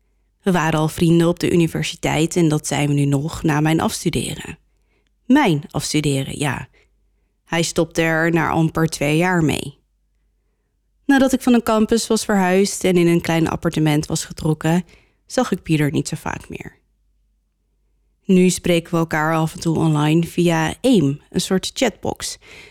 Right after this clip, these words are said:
Maar er gaan periodes voorbij waarin hij wel eens langer dan vijf weken niet online komt.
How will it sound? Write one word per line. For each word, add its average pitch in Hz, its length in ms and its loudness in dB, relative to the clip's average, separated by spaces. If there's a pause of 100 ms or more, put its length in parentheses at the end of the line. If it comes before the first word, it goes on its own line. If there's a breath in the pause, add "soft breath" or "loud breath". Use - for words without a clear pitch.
(140)
Maar 302 320 2
er 240 140 0
gaan 220 260 0
periodes 180 580 4
voorbij 160 460 0
waarin 160 280 2
hij 151 180 2
wel 151 140 0
eens 156 180 0
langer 165 360 2
dan 160 140 2
vijf 185 320 0
weken 147 340 -2
niet 160 160 2
online 208 360 4
komt. - 440 -8